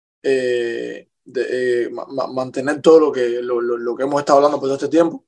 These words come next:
Speaker 1: Y sí, cien por ciento de acuerdo y súper contento y emocionado por esa pelea. Se-, se-, sería una pelea súper que, que emocionante y, y súper grande,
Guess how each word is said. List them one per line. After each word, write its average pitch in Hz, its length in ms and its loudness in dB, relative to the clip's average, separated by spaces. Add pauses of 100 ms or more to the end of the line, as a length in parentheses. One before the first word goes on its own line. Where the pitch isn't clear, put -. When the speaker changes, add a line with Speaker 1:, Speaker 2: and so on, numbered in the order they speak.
(540)
Speaker 1:
Y 147 420 4
sí, 190 300 6
cien 165 140 0
por 160 100 2
ciento 170 240 4
de 147 60 4
acuerdo 180 340 4
y 165 80 8
súper 175 240 2
contento 175 340 0
y 175 40 6
emocionado 156 340 -2
por 165 80 0
esa 156 140 -4
pelea. 165 180 2
Se-, 131 300 -4
se-, - 320 -20
sería 135 180 -16
una 156 100 -2
pelea 147 200 -4
súper 147 240 -10
que, 123 220 -18 (280)
que - 60 -10
emocionante 143 480 -2
y, 123 320 -2
y 117 160 -10 (120)
súper 135 280 0
grande, 139 380 0